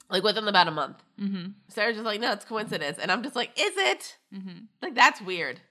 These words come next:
Speaker 1: And she just says, like, I guess, like, it reminds us, like, focus on, like, let's just get the money, get Kira, let's go.
Speaker 2: Mm-hmm.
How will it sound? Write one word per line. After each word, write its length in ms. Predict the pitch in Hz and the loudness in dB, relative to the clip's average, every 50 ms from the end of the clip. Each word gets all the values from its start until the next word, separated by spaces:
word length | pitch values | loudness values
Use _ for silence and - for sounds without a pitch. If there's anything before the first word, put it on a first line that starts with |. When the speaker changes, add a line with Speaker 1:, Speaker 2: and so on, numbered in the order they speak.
| _ _ _ _ - | _ _ _ _ -6
Speaker 1:
And 320 | 175 185 175 165 156 156 165 | -2 -2 0 0 -2 -4 -8
she 160 | - 208 208 | -8 -6 -6
just 140 | 190 190 190 | -6 -6 -6
says, 160 | 220 202 196 | -8 -8 -6
like, 180 | 208 180 - - | -6 -6 -2 0
I 80 | 185 202 | 2 4
guess, 180 | 208 226 226 | 4 2 2
like, 100 | 262 220 202 | 0 -6 -6
it 160 | - - 185 | -6 -8 -8
reminds 400 | 196 208 196 202 196 196 220 233 | -8 -6 -2 0 0 0 0 -2
us, 80 | 226 - | -8 -14
like, 120 | 190 180 | -14 -8
focus 280 | - 190 175 165 185 190 | -6 -6 -6 -6 -6 -8
on, 140 | 175 165 160 | -8 -6 -6
like, 100 | 156 147 | -8 -4
let's 320 | 156 160 160 160 - - | -2 -2 -2 -2 -6 -12
just 160 | 175 151 - | -14 -12 -8
get 200 | - 139 139 - | -8 -8 -8 -6
the 60 | 190 | -6
money, 540 | 202 196 190 185 185 185 180 180 170 165 _ _ _ _ _ - - _ _ _ _ _ _ _ _ _ _ _ - | -4 -2 -2 -2 -2 -4 -4 -6 -8 -10 _ _ _ _ _ -20 -20 _ _ _ _ _ _ _ _ _ _ _ -14
get 280 | 156 156 143 139 143 - | -6 -4 -2 -4 -4 -4
Kira, 560 | - 202 185 180 180 180 170 170 165 156 156 - _ _ _ _ _ _ _ _ _ - | -6 -4 -2 0 2 2 2 2 2 0 -2 -6 _ _ _ _ _ _ _ _ _ -10
let's 320 | 151 160 165 160 160 - - | -6 -4 -4 -4 -6 -8 -8
go. 360 | - 147 131 120 92 120 - - - - - - | -4 -4 -2 -2 -4 -6 -10 -16 -20 -16 -6 -4
Speaker 2:
Mm-hmm. 280 | 208 185 170 175 165 160 | -4 -4 -4 -8 -10 -12